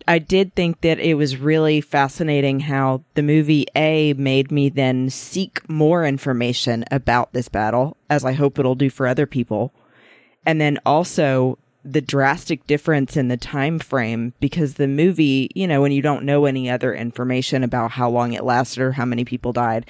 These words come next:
can make it seem like it was this one big battle over a few days. So when I learned it was years, and that it was six years, and that it was this many thousands of boats and people that were casualties,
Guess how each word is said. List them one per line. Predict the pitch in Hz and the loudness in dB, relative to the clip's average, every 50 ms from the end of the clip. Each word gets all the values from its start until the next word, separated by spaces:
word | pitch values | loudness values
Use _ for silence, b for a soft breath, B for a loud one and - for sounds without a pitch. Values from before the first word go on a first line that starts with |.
| B B B B B B | B B B B B B
can | B 214 165 160 | B -2 0 2
make | 160 160 - - | 0 0 0 0
it | 143 - | -2 -4
seem | - - - - 170 175 170 160 147 | -4 -6 -2 0 0 2 2 0 0
like | 147 139 127 123 127 - - | 0 2 2 0 -2 -2 0
it | - 147 101 107 | 0 0 2 2
was | 139 139 131 139 | 2 0 0 0
this | 147 139 131 - - | 0 0 0 -2 -4
one | 139 131 143 143 143 143 143 | -2 0 0 2 2 0 -2
big | 123 - 156 143 135 127 127 127 | -2 0 0 0 0 0 -2 0
battle | 135 131 131 127 131 127 127 | 2 2 4 4 4 4 4
over | 127 127 120 131 131 127 | 4 2 2 2 0 0
a | 127 | 0
few | - - - 135 127 | -2 -2 -2 0 0
days. | 117 127 120 117 - - - - - - - - - b b b b b b b b b b b b _ _ _ _ - | 0 0 -2 -2 -4 -6 -10 -12 -12 -12 -12 -14 -14 b b b b b b b b b b b b _ _ _ _ -8
So | - - 175 156 | -4 -2 0 2
when | 143 151 143 | 2 2 2
I | 151 165 | 2 2
learned | 180 202 214 190 160 | 2 2 2 2 2
it | 160 127 | 2 4
was | 113 135 123 117 - - _ _ | 4 2 2 0 -2 -8 _ _
years, | - 127 127 127 123 143 143 135 131 143 151 170 208 254 254 - - - - _ - | -10 -8 -6 -4 0 2 4 4 4 4 4 4 4 4 2 0 -4 -8 -8 _ -2
and | 156 156 147 139 | 0 0 2 2
that | 143 | 2
it | 151 113 | 2 2
was | 135 120 127 - | 2 0 0 -2
six | - - - - - 139 160 - - - - | -6 -12 -10 -6 -2 -2 -2 -2 -4 -10 -10
years, | 170 175 196 202 214 240 254 254 240 - | -4 0 2 2 2 2 2 0 -2 -2
and | - - 175 143 139 | -2 -2 0 2 2
that | 139 | 0
it | 123 - | 0 0
was | 131 139 123 123 | -2 -4 -4 0
this | 117 151 156 - - | 0 0 0 0 -2
many | 165 160 160 160 | -2 -2 -2 -2
thousands | - - 131 123 135 156 170 160 147 151 151 147 | -2 0 0 2 2 2 2 2 0 0 0 -2
of | 139 117 - | -4 -4 -2
boats | - 131 147 143 - - - | 0 2 2 0 0 -4 -6
and | 135 123 127 | -6 -4 -4
people | 143 135 139 - - 156 160 160 165 170 B B B B B B B B | -4 -4 -4 -4 -2 -2 -2 -2 -2 -4 B B B B B B B B
that | - 151 - - - | -4 -2 -2 -2 -2
were | 143 143 135 131 127 127 - | 0 0 2 2 2 0 -2
casualties, | - - 139 131 135 156 165 180 190 196 - - 233 226 226 214 214 - | -4 -2 0 2 2 2 2 2 2 2 0 0 2 2 2 0 0 -4